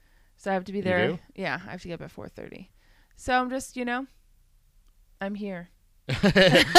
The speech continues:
Speaker 2: In spirit?
Speaker 1: <laughs> No, I'm, uh, no, no, no, I'm here. But, like, this is how you get me. This is genuine Dom here. <laughs>
Speaker 2: Yeah.
Speaker 1: Also,
Speaker 2: Oh, yeah, you got,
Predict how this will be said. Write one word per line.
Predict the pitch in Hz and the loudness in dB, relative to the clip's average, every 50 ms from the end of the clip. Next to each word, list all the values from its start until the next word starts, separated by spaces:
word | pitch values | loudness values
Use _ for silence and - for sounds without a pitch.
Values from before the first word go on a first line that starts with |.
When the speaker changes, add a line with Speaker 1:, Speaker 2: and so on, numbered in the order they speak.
| - - 330 349 349 - 339 - - - 330 | 10 10 10 8 10 10 8 6 8 8 6
Speaker 2:
In | 302 - | 6 6
spirit? | - - - - - 285 - - - - - - - | 2 -2 0 2 4 4 6 6 4 4 2 0 -2
Speaker 1:
<laughs> | - - 330 - - - - 302 - - | -2 -2 -2 -2 -4 -8 -12 -14 -6 2
No, | 415 453 466 453 415 | 4 6 6 6 4
I'm, | 381 349 - | 2 0 2
uh, | - 247 | 2 2
no, | 247 247 240 | 2 2 0
no, | 233 226 | 0 0
no, | 208 185 175 180 | 0 0 0 -2
I'm | 185 208 | -4 -6
here. | 196 190 165 160 | -6 -6 -6 -6
But, | 160 170 170 123 - - - - - _ | -4 -6 -6 -6 -6 -12 -20 -20 -20 _
like, | - 214 214 208 196 196 | 2 4 4 4 2 -2
this | 208 226 226 226 | -4 -4 -2 -2
is | 233 202 196 | -4 -4 -2
how | 220 208 190 | 0 0 0
you | 185 175 175 | 0 -2 -2
get | 175 185 170 - - | -2 0 -2 -2 -2
me. | 151 139 170 165 | -6 -8 -8 -4
This | 175 196 202 - | -2 -2 -2 -2
is | 196 208 196 180 | -4 -8 -8 -8
genuine | 175 190 202 190 180 180 180 175 175 170 160 165 175 185 | -4 -2 -2 -2 -2 -4 -6 -6 -6 -6 -8 -10 -12 -10
Dom | - 196 180 165 165 165 170 190 | -8 -6 -6 -4 -6 -8 -10 -12
here. | 196 196 185 160 160 175 254 277 - - - 302 | -12 -12 -12 -8 -6 -4 -4 -4 -6 -2 2 2
<laughs> | 294 - - | 2 2 2
Speaker 2:
Yeah. | 269 269 254 107 208 233 - _ 226 247 - _ - - - - 294 - _ - - - - - - | 2 2 4 4 2 0 -2 _ -4 -4 -4 _ -10 -4 -4 -2 -4 -4 _ -14 -12 -12 -12 0 4
Speaker 1:
Also, | - 262 285 - - 220 190 170 165 170 175 208 208 - _ _ - - - - - - - - - - - - - - - - - - - - | 6 6 6 6 4 4 4 6 4 2 0 -2 -6 -12 _ _ -20 -20 -20 -20 -20 -20 -20 -20 -20 -20 -20 -20 -20 -20 -20 -20 -20 -20 -10 -6
Speaker 2:
Oh, | 113 120 | -4 -2
yeah, | 127 135 147 135 | -2 0 0 0
you | 101 101 107 104 | 0 -2 -4 -2
got, | 110 117 113 104 - | 0 0 0 0 -2